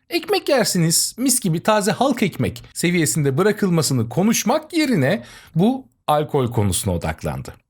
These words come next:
Bu arada ben işlerime aktif olarak dönebildiğim için artık destek almasam da Mart iki bin yirmiden bugüne Kanada devleti aksatmadan yardımları ihtiyaç sahiplerine yatırmaya devam ediyor covid'den etkilenenlere. Bunu da arada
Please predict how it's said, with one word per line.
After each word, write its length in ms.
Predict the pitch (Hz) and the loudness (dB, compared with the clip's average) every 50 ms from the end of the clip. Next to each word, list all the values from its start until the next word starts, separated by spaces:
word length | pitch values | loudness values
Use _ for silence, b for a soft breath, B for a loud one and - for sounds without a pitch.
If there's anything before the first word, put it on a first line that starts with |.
| _ _ _ - | _ _ _ -2
Bu 80 | 226 233 | 0 0
arada 220 | 233 226 233 220 | 2 2 0 0
ben 120 | 226 226 | 0 0
işlerime 340 | 226 - - 220 208 202 196 | 0 -2 -2 -2 0 2 2
aktif 280 | 185 175 - 226 220 - | 0 0 -2 -2 -2 0
olarak 280 | 208 202 196 175 - | 2 2 2 0 0
dönebildiğim 440 | 185 180 185 180 175 185 190 233 247 | 0 0 0 2 0 2 2 2 2
için 180 | 214 - - 175 | 2 2 2 2
artık 320 | 165 160 - - 156 - - | 2 2 0 -2 -4 -2 -2
destek 440 | 135 120 143 139 117 - 185 165 180 | 0 2 2 2 2 0 -2 0 2
almasam 480 | 180 202 208 220 202 - 208 190 180 | 2 2 2 2 2 2 2 2 2
da 100 | 143 113 | 2 0
Mart 400 | 98 95 101 113 143 165 175 - - | 0 0 0 2 2 2 0 0 -4
iki 300 | 170 120 - 175 175 151 | -6 -4 0 0 2 2
bin 220 | 180 185 180 170 139 | 4 4 4 4 4
yirmiden 680 | 123 143 156 156 160 156 139 170 185 208 214 196 165 | 4 4 4 2 2 2 2 2 2 2 2 2 2
bugüne 400 | 156 131 113 123 117 123 147 - B B B B B | 2 2 2 2 2 2 0 0 B B B B B
Kanada 380 | B - 156 208 247 262 269 202 | B 0 2 2 2 0 2 2
devleti 420 | 220 190 175 160 147 - - - - | 2 2 2 0 -2 -2 -4 -2 0
aksatmadan 920 | 120 131 139 - - - 220 226 233 233 - 202 170 143 135 131 131 160 160 - - | 0 0 0 0 0 2 2 2 2 2 0 0 0 2 2 2 2 0 -2 -2 -2
yardımları 580 | 135 131 135 143 135 127 151 160 160 170 180 202 | 0 2 2 2 2 2 2 2 2 2 2 2
ihtiyaç 420 | 170 131 117 - 180 180 185 175 | 0 -2 -2 0 0 0 0 0
sahiplerine 480 | - - 156 147 - - 139 135 135 131 | 2 2 0 2 2 2 0 2 2 2
yatırmaya 640 | 160 165 - - 135 135 143 165 185 170 147 127 | 0 0 0 0 0 0 2 2 0 0 0 0
devam 380 | 135 127 127 139 139 131 113 104 | 0 2 2 2 2 2 2 2
ediyor 240 | 98 135 160 156 156 - | 0 0 0 -2 -2 -2
covid'den 400 | - 131 113 113 117 117 156 147 | 0 2 2 2 0 0 0 0
etkilenenlere. 800 | 135 120 120 117 117 107 104 101 101 98 95 98 107 156 180 - - | 0 -2 -2 -2 0 0 0 0 0 0 0 2 2 2 0 0 -2
Bunu 320 | 110 104 127 135 127 110 98 | -2 0 0 2 2 2 0
da 140 | 113 - | 0 0
arada 520 | 120 135 123 104 92 120 147 185 - - | 2 2 2 2 2 2 0 0 0 -4